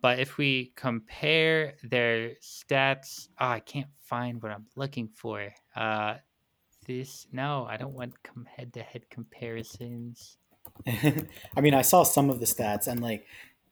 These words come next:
Speaker 2: Dame's shooting, like, the lowest percentage from three in his career, or since, like, very early in his career. Uh, I think he's shooting, like, thirty-four percent, and Jalen Brunson's shooting, like, forty-two percent from three,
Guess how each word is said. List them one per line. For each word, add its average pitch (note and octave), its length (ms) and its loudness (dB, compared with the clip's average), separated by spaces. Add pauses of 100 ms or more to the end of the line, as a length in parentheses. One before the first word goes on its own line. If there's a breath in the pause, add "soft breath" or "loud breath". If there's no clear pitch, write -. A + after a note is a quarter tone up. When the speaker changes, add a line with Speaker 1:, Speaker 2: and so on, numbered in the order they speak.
(140)
Speaker 2:
Dame's F3 360 2
shooting, D#3+ 640 0 (220)
like, B2 180 -12
the C3+ 60 -6
lowest B2 340 -4
percentage D3+ 320 -2
from C3+ 120 -4
three C#3 420 -2
in C3 80 2
his B2 160 -4
career, A2+ 840 -2
or A#2+ 60 -8
since, C3 320 -4
like, A#2+ 160 -4
very C3+ 240 -2
early E3 280 0
in D#3+ 60 -2
his B2+ 120 -4
career. A2 560 -8 (600 soft breath)
Uh, A2+ 220 -4
I A#2+ 140 -4
think F3+ 180 0
he's D#3+ 160 -2
shooting, D#3 260 0
like, A#2 200 -2 (100)
thirty-four C#3+ 840 2
percent, B2+ 300 -4
and A#2+ 100 -4
Jalen C3 220 0
Brunson's C3+ 320 -2
shooting, C3+ 200 -4
like, A#2 180 -6
forty-two C#3 460 0
percent B2 380 -8
from G#2+ 240 -8
three, G#2+ 340 -8